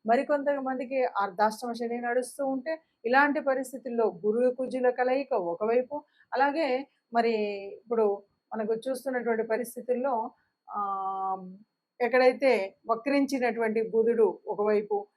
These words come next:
శని ఒకవైపు, ఇవన్నీ స్థితులు ఉన్నప్పుడు మరి ఈ మాసంలో ఎలా ఉంటుంది? మరి ఈ మాసం ప్రత్యేకత తీసుకున్నట్టయితే, ఆ, ఇంకా ఇదంతా కూడా శ్రావణ మాసంలోకి వస్తుంది. ఆగస్టు అనగానే మనకు మొదటి వారం దాటిందంటే శ్రావణ మాసం.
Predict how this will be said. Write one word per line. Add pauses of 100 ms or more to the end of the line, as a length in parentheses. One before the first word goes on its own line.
శని
ఒకవైపు,
ఇవన్నీ
స్థితులు
ఉన్నప్పుడు (300)
మరి
ఈ
మాసంలో
ఎలా
ఉంటుంది? (420)
మరి (180)
ఈ
మాసం
ప్రత్యేకత
తీసుకున్నట్టయితే, (340)
ఆ,
ఇంకా (200)
ఇదంతా
కూడా
శ్రావణ
మాసంలోకి
వస్తుంది.
ఆగస్టు
అనగానే
మనకు
మొదటి
వారం
దాటిందంటే
శ్రావణ
మాసం.